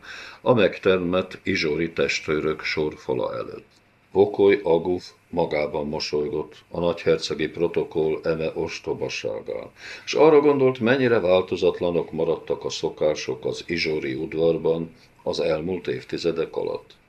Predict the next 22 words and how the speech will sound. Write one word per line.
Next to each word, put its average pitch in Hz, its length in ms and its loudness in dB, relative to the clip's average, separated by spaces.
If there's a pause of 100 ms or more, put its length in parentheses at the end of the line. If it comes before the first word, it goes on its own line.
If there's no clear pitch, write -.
(460)
Ismert 127 540 -2
itt 78 180 -8
mindent, 67 680 -10 (180)
a - 100 0
falakat, 101 600 4 (160)
a 69 160 -6
kárpitokat, 80 880 -2 (420)
a 95 140 4
folyosón 90 540 0
sorakozó 85 720 -2
páncélok 78 800 -2
darabjait, 82 760 2 (380)
a - 140 0
díszes 123 540 2
fali 87 340 2
szőttesek 82 880 -2
legapróbb 85 720 0
részleteit. - 880 -6 (340)
Ismerte 101 800 2
a 104 100 2
folyosó 78 560 0 (140)
kőkockáit, - 1000 -4